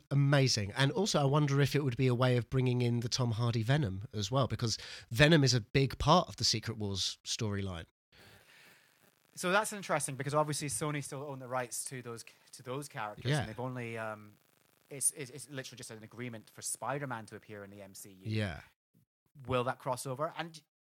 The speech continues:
Speaker 2: yeah, it's, it's, it's an interesting thought. Just to sort of go on a tangent very, very quickly, though, you know, I, like, this isn't the first time they've spoken about bringing back existing actors in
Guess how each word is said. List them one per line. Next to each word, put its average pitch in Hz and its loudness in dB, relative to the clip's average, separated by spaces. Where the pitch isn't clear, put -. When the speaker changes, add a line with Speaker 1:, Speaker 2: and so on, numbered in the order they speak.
Speaker 2:
yeah, 143 -4
it's, 123 -14
it's, 151 -18
it's 147 -14
an 160 -12
interesting 147 -16
thought. 139 -8
Just 262 -6
to 269 -8
sort 170 -6
of - -20
go 180 -4
on 170 -2
a 147 -6
tangent 170 -6
very, 135 -6
very 123 -6
quickly, 175 -8
though, 98 -12
you 117 -12
know, 180 -8
I, 156 -10
like, 131 -14
this 147 -10
isn't 151 -12
the 135 -18
first 127 -6
time 120 -8
they've 117 -14
spoken 220 -8
about 120 -10
bringing 117 -14
back 147 -2
existing 113 -14
actors 123 -8
in 117 -14